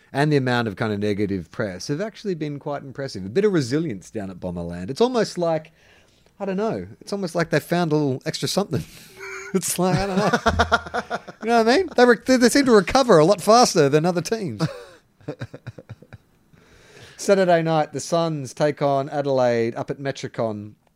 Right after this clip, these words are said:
Speaker 1: with no six thousand pound gorilla in the goal square yet. Yet. Uh, Adelaide, right?
Speaker 2: Adelaide.
Speaker 1: Do you think it's a bit rich when Tex comes out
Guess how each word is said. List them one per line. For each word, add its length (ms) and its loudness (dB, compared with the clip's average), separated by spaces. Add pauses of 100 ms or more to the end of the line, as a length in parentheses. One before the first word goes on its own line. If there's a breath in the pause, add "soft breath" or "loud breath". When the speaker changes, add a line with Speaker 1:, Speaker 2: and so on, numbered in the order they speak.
(160)
Speaker 1:
with 180 -8
no 640 4
six 260 -12
thousand 460 -2
pound 280 -6
gorilla 240 2
in 140 -4
the 80 -4
goal 220 2
square 520 -8
yet. 420 -6 (240)
Yet. 540 2 (1800)
Uh, 420 -2 (120)
Adelaide, 420 -2 (160)
right? 260 0 (420 soft breath)
Speaker 2:
Adelaide. 400 0 (880 soft breath)
Speaker 1:
Do 60 -6
you 60 0
think 120 6
it's 100 2
a 40 -2
bit 160 2
rich 360 0
when 180 2
Tex 340 0
comes 320 0
out 300 2